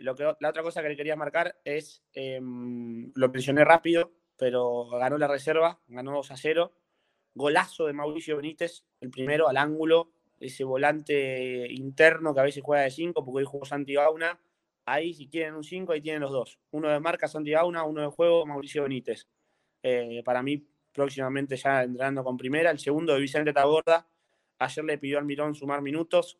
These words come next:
Almirón habló con Herrón, le preguntó si lo podía incluir en el equipo.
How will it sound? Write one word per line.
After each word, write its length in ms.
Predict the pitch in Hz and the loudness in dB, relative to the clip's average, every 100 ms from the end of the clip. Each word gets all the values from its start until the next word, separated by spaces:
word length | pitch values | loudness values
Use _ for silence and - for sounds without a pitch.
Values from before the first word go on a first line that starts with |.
| - | -10
Almirón 360 | 131 131 143 | -6 -2 -2
habló 220 | 139 139 135 | 0 -2 0
con 140 | 135 | -2
Herrón, 380 | 131 156 175 190 _ _ - | 2 2 2 -6 _ _ -10
le 100 | 123 | -4
preguntó 260 | 123 127 | -4 -4
si 120 | 135 | -2
lo 120 | 131 127 | 0 2
podía 200 | 139 131 | 0 0
incluir 240 | 131 139 | 0 0
en 80 | 135 | 0
el 80 | 127 | -2
equipo. 460 | 135 190 190 190 | -2 2 4 4